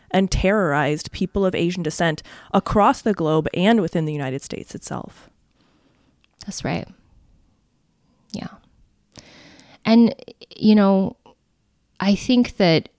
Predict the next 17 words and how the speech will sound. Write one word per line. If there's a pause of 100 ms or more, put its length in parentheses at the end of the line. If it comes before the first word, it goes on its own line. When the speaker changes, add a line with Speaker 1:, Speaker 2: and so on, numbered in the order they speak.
(360)
Speaker 2:
that's
the
note
that
we
really
wanna
end
on,
these
really, (100)
you
know,
just
saying
aloud
those